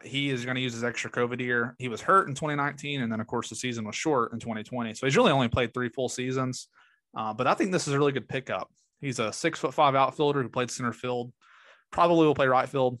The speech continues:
at Kentucky, but a really good defender, and he's got some power. He had eight home runs back in twenty eighteen. I was told Hawaii plays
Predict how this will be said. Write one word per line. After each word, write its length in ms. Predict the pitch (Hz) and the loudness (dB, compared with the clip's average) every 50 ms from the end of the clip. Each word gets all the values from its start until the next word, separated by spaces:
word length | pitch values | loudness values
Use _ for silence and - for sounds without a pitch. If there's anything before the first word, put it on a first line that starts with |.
| - | -6
at 140 | - 127 123 | -4 -4 -4
Kentucky, 420 | - 127 113 127 123 120 - 127 120 | -4 -4 -2 -2 -2 -2 -4 -6 -8
but 140 | 120 110 | -6 -6
a 40 | 110 | -4
really 200 | 113 123 123 120 | -2 0 0 0
good 120 | 120 123 117 | -2 -4 -6
defender, 640 | 113 - - 120 120 123 120 113 110 110 113 - - | -8 -6 -4 -4 -2 -2 -2 -2 -2 -2 -4 -6 -6
and 120 | 120 120 | -6 -4
he's 80 | 123 120 | -2 -2
got 140 | 127 117 - | -2 -2 -4
some 100 | - 117 | -6 -4
power. 420 | - 117 117 113 107 95 - - _ _ - 156 | -2 0 0 0 0 -2 -6 -10 _ _ -14 -8
He 100 | 127 120 | -6 -4
had 100 | 113 113 | -2 -2
eight 140 | 120 113 | -2 -2
home 200 | 117 120 117 117 | -4 -4 -4 -2
runs 280 | 117 117 117 117 117 117 | -2 -2 -2 -2 -4 -4
back 220 | - 120 110 - | -4 -6 -4 -4
in 60 | 120 117 | -6 -6
twenty 300 | - 120 117 117 117 113 | -4 -4 -2 -2 -2 -2
eighteen. 560 | 113 110 - - 131 131 131 131 131 120 - _ - - - - _ _ _ _ _ - - - - | -4 -6 -6 -4 -4 -4 -2 -4 -4 -6 -8 _ -20 -20 -20 -20 _ _ _ _ _ -14 -8 -4 -2
I 40 | 131 | -2
was 140 | 127 - | -2 -2
told 260 | - - 147 165 160 135 | 0 2 4 4 4 4
Hawaii 400 | 127 120 123 127 127 131 131 123 | 4 4 4 4 4 4 2 0
plays 640 | - - 127 120 120 123 127 123 117 - - - | 0 -2 -2 -2 0 -2 -2 -4 -6 -8 -10 -10